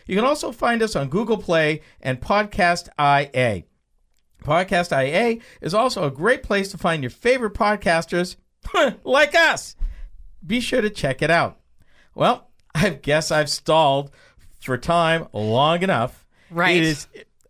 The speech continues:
Speaker 1: honestly, it's time for Tech with Sasha. I feel like there should be trumpets or something.
Speaker 2: I know. I mean, why do I not have my own theme music that announces when Tech with Sasha's coming on?
Speaker 1: You know, I think we'll have to talk to the suits and the production department about that.
Speaker 2: Right, right.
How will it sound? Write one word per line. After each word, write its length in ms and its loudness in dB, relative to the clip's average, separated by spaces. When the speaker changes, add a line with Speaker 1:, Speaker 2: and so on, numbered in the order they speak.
Speaker 1:
honestly, 800 -2
it's 240 0
time 520 0
for 140 -4
Tech 460 -2
with 200 -2
Sasha. 420 -2
I 80 0
feel 280 -2
like 180 0
there 100 -2
should 200 -4
be 100 -2
trumpets 560 -4
or 80 -6
something. 240 0
Speaker 2:
I 60 0
know. 420 2
I 80 0
mean, 200 -2
why 200 2
do 180 -6
I 140 0
not 260 0
have 140 -6
my 220 -2
own 180 -4
theme 300 -4
music 460 -2
that 120 0
announces 540 -2
when 160 -2
Tech 240 -2
with 100 -10
Sasha's 420 -4
coming 300 -4
on? 320 -8
Speaker 1:
You 160 -4
know, 380 -2
I 100 -2
think 240 -4
we'll 80 -2
have 200 -2
to 80 -10
talk 240 -2
to 60 -8
the 60 -6
suits 300 -6
and 120 -8
the 60 -6
production 560 -6
department 400 -10
about 300 -12
that. 120 -14
Speaker 2:
Right, 480 0
right. 300 -2